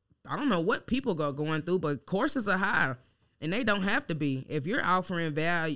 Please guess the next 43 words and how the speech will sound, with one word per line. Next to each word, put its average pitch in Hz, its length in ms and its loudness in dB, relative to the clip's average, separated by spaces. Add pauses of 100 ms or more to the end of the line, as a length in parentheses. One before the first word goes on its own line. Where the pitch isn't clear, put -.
valuable 160 520 -2
information, 156 680 -4
you 139 100 0
don't 240 200 0
have 170 160 0
to 147 80 -6
sell 147 200 -4
them 143 160 -2
motherfucking 135 500 -6
courses 135 360 -8
high. 143 280 -2 (560)
You - 100 -4
can 185 100 2
sell 185 240 2
them 175 140 0
for 165 260 -2
a, 147 480 -4
a 143 100 -2
reasonable 180 560 2
price 170 380 -2
and 147 120 0
let 170 180 2
the 175 80 -2
people 180 320 -4
get 165 260 0
their 165 180 0
information. 160 600 -2
And 147 160 -2
then 156 160 -2
again, 147 580 -2
this 180 220 -2
plan 185 400 -2
will 185 300 4
reward 151 600 2
you. 127 180 -4 (640)
I 185 200 6
haven't, 190 540 0 (200)
I've 175 240 0
gotten 180 360 0
to 165 160 -4
where 170 240 0
I 160 140 0
am, 151 500 -4